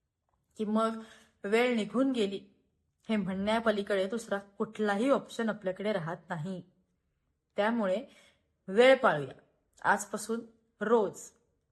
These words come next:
याआधी जर समजा मागे पुढे काही झालं असेल, तर असा पण करूया, अशी निश्चित करूया एखादी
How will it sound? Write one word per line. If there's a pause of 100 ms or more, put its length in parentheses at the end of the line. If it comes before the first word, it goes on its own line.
(160)
याआधी
जर
समजा
मागे
पुढे
काही
झालं
असेल, (600)
तर (180)
असा
पण
करूया, (500)
अशी
निश्चित (140)
करूया
एखादी